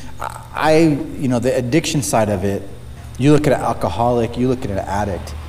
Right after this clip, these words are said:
you know, most of the time, those people, you know, that's, I know way more about that than I do, <laughs> I do about this. And so, you know, when I try to correlate it, an alcoholic, like a, like a real alcoholic, he's gonna think about drinking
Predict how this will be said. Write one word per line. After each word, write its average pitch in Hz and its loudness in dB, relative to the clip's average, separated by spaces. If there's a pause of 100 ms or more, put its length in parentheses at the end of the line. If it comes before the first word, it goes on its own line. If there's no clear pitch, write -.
(320)
you 131 0
know, 110 4
most 127 2
of 190 4
the 147 4
time, 110 0 (960)
those 151 4
people, 113 0
you 123 0
know, 117 2
that's, 156 6 (360)
I 165 4
know 170 6
way 151 6
more 143 6
about 123 4
that 113 0
than 107 -4
I 110 -4
do, 123 0 (180)
<laughs> - -14
I 151 -4
do 143 2
about 135 2
this. 220 2
And 147 -4
so, 139 2
you 139 -2
know, 131 0
when 135 2
I 151 2
try 143 0
to 123 0
correlate 135 0
it, 101 -4 (460)
an 117 2
alcoholic, 139 6
like 117 2
a, 107 0
like 127 -2
a 110 -2
real 143 4
alcoholic, 143 2 (600)
he's 151 0
gonna 175 0
think 180 -2
about 107 -2
drinking 127 0